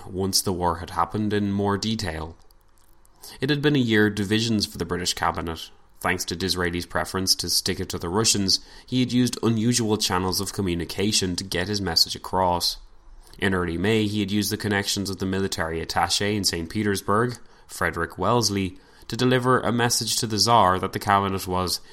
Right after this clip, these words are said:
united and that all ministers opposed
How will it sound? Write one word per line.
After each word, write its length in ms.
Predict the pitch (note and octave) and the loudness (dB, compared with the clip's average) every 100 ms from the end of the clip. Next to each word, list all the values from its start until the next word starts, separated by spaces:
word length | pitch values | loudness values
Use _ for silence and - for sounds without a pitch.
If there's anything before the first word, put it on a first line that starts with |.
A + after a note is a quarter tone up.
| - - | -20 -12
united 840 | E2+ F#2 F2+ E2 G#2+ G#2+ F2 D#2+ | -4 -2 0 2 2 2 0 -2
and 280 | E2+ E2+ - - - | -4 -4 -8 -18 -8
that 180 | G2+ F#2 - - - | -6 -6 -8 -20 -6
all 260 | G2 G2+ G2 | 2 4 4
ministers 580 | G2 B2 B2+ F#2+ F2+ E2+ | 2 2 2 0 -2 -2
opposed 460 | F#2+ G2 F#2+ - | -2 -2 -2 -4